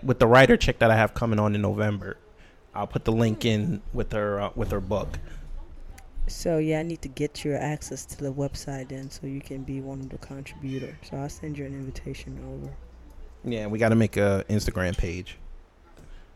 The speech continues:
Speaker 1: And I'm gonna go in. I just want you to know this.
Speaker 2: Yeah.
Speaker 1: I might put up
Speaker 2: I
Speaker 1: some
Speaker 2: mean,
Speaker 1: shit.
Speaker 2: the pace, I'm not sh-, I don't know how that work if we can't both have access to the page. I'll check out Instagram.
Speaker 1: Why not? As long as I got the password.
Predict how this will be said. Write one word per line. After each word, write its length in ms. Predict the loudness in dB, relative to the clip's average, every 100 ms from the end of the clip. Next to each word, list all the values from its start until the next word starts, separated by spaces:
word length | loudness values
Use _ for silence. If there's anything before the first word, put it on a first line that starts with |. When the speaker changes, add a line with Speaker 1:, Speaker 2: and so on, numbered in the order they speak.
| -2
Speaker 1:
And 80 | 4
I'm 80 | 8
gonna 140 | 10
go 200 | 12 12
in. 320 | 12 10 10
I 140 | 8 6
just 180 | 6
want 180 | 4 2
you 60 | 2
to 80 | 4
know 220 | 4 4
this. 360 | 2 -2 -6 -20 -20 -20 _ -20 -20 -20 -20 -20 -20 -8
Speaker 2:
Yeah. 280 | 4 6 6
Speaker 1:
I 80 | 4
might 180 | 4 4
put 140 | 4
up 80 | 4
Speaker 2:
I 40 | 2
Speaker 1:
some 80 | 2
Speaker 2:
mean, 100 | 6
Speaker 1:
shit. 200 | 6 6
Speaker 2:
the 60 |
pace, 460 | 4 4 2 -6 -12 -16 -18 -18 -18 -16 -18 -14 -10
I'm 240 | -8 -6
not 200 | -6 -6
sh-, 120 | -10 -12
I 120 | -8
don't 180 | -6 -4
know 120 | -2
how 160 | -2 0
that 220 | 0 -2
work 300 | -2 -2 -4 -8
if 240 | -10 -10
we 100 | -12
can't 380 | -10 -10 -8 -6
both 240 | -6 -6 -10 -16 -16 -18 -18 -18
have 420 | -14 -10 -10 -10 -12
access 400 | -12 -12 -14 -16
to 140 | -14 -14
the 80 | -10
page. 320 | -10 -10 -10
I'll 180 | -12 -12
check 200 | -14 -12 -10
out 120 | -10
Instagram. 340 | -12 -14 0
Speaker 1:
Why 100 | 2
not? 180 | 6 8 10
As 180 | 10
long 140 | 8 6
as 80 | 6
I 40 |
got 140 | 4
the 80 | 4
password. 600 | 4 4 4 2 0 0